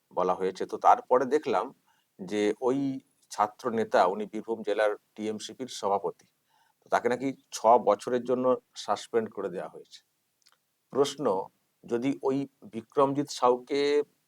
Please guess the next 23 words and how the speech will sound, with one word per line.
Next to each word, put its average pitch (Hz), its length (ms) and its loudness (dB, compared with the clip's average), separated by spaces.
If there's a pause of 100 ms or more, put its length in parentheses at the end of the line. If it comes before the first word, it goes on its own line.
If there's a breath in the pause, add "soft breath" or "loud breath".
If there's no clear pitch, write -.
(240)
আইসির 123 420 -2
বিরুদ্ধে 123 440 -6
কথা 113 300 -2
বলার 123 240 2
জন্য 127 240 -2 (160)
ছ - 80 -12
বছরের 117 380 0
জন্য 123 180 -2
সাসপেন্ড 151 560 -2
করা 127 200 4
হয়, 87 240 -4 (360)
তাহলে 131 260 0
অনুব্রতকে 127 680 -4
কেন 135 180 -6
করা 127 220 0
হবে 123 240 -10
না? - 80 -20 (720)
ওই 143 320 2 (320)
ছাত্রনেতা 139 600 2
যে 120 200 0
ধরনের 131 280 -2
সব 135 260 -4
অভিযোগ 123 340 -2